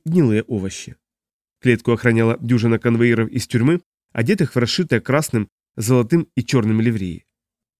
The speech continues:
Конвоиры вооружились пиками из железа второй выделки. Пики, хоть и церемониальные, были наточены и сбалансированы,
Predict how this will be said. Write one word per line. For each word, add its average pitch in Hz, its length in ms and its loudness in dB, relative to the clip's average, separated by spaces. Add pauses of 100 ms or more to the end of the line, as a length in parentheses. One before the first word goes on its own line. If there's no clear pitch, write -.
(320)
Конвоиры 143 420 4
вооружились 123 480 2
пиками 113 340 2
из 120 160 0
железа 117 400 2
второй 127 300 2
выделки. 95 500 -4 (420)
Пики, 131 220 0
хоть 117 220 2
и 117 40 2
церемониальные, 117 760 2 (180)
были 196 220 2
наточены 131 480 2
и 120 100 -2
сбалансированы, 107 800 -2